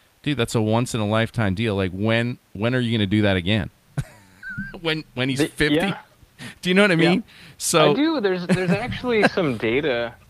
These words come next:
Speaker 2: to support what you just said there. You know, the, particularly on the big game side, where, you know, the, when you turn sixteen or eighteen or whatever the age is in a particular state,
Speaker 1: Right, right.
Speaker 2: you're in with all the other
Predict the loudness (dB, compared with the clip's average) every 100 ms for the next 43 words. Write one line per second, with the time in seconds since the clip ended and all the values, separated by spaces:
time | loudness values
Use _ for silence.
0 | -20 -20 _ -6 -6 -4 -8 -4 -4 -2
1 | -4 -6 -8 -6 -6 -4 -6 -6 -8 -10
2 | -16 _ -4 -2 -2 -4 -2 0 0 -4
3 | -12 -2 -2 0 -2 0 0 -4 -8 _
4 | -12 -8 -4 -4 -4 -6 -10 -10 -10 -10
5 | -14 _ _ _ _ _ _ 0 2 2
6 | 0 -6 _ _ _ _ _ -4 -2 -2
7 | -2 -4 -4 -6 -4 -4 -4 -2 -2 -2
8 | -6 _ -6 -6 -6 -4 -2 0 -2 -2
9 | -4 -6 -8 -6 -4 -2 -2 -4 -4 -4
10 | -6 -6 -4 -2 -2 -6 -8 -10 -12 -10
11 | -10 -8 -8 -8 -12 _ -20 -8 -4 -4
12 | -8 _ -2 -2 -6 _ 0 4 2 0
13 | -2 0 2 2 2 0 0 0 0 -4
14 | -6